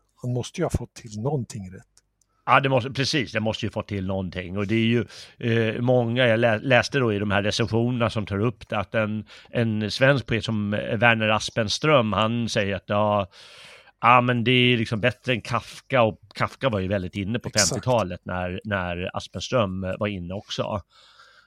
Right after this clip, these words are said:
Speaker 2: Och, eh, så, så de största poeterna i Sverige i alla fall,
Speaker 1: Mm.
Speaker 2: eller de mest hyllade då, kända, de anser att det här är ju ett mästerverk.
Speaker 1: Mm.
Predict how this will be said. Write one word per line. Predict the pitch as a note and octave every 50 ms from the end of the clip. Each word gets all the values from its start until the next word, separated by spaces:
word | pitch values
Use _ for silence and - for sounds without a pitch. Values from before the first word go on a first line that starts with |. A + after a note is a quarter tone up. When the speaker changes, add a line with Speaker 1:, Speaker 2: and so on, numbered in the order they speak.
| _ _
Speaker 2:
Och, | - - A2 G#2 - _ _ - A#2+
eh, | A#2 A2+ A2 G#2+ G#2+ G#2+ G#2 G#2 G#2 G#2 G#2 G#2 G2+ G2+ G2+ G2+ G2+ G2+ G2+ G2+ G2+ G2+
så, | G2 - A#2+ A2 G2+ G#2+ A2+
så | - - B2 A2+
de | G#2+ A#2 A2 G#2 G2+
största | - - B2 G#2+ - - C#3 C3
poeterna | - D3+ B2+ A2 A2 B2 D3 D3+ - - G3+ G3 F#3 C#3+ A2 G2+
i | G2+ G2+
Sverige | - - G2+ G2+ B2+ D#3+
i | D#3
alla | C#3 B2 G#2+
fall, | - - - F#2 F#2 G2 G2+ G2+
Speaker 1:
Mm. | G2 F#2+ C#3 B2+ A#2 A#2
Speaker 2:
eller | A#2+ B2
de | G#2+ G2
mest | F#2+ F2+ - -
hyllade | G#2+ F#2+ F2 A2 C#3 D3 C3+
då, | G#2+ G2+ F#2+ G2+ G#2 - - - - _ _
kända, | - - F#2+ F#2 A2 C#3 - - - - _ _ _ _
de | - A#2+ G#2+ A#2+ A#2 C3+ D3+ E3 E3+ E3 D#3 D3+
anser | C3+ A#2+ G#2+ - B2+ A2+
att | -
det | - G2
här | F#2 A#2+
är | B2+
ju | A2 G2
ett | -
mästerverk. | - G2+ - - - A2 A2 - A1+ - - G#2+ - _ _ -
Speaker 1:
Mm. | B2 G#2+ G2 F#2+